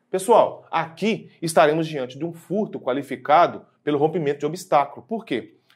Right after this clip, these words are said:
Porque ele rompeu com aquele obstáculo e destruiu o vidro do carro que impedia ele de ter acesso à coisa.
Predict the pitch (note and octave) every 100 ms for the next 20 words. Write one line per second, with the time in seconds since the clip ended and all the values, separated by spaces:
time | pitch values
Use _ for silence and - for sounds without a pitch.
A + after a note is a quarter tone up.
0 | _ - D#3 C#3+ A#3+ C#4 - E3 A3 -
1 | - - F#3 E3+ - F#3+ A#3 F#3 F3 -
2 | C3 B2+ C3 A2+ E3+ - A3+ D3+ G3+ B3+
3 | C#3 C3+ E3+ E3 D3 D#3 D#3+ G3+ G3 B3+
4 | D3+ D#3+ G3 D#3 D#3+ E3 E3 F3+ D#3+ C3+
5 | E3+ E3+ C3 G#2 F2+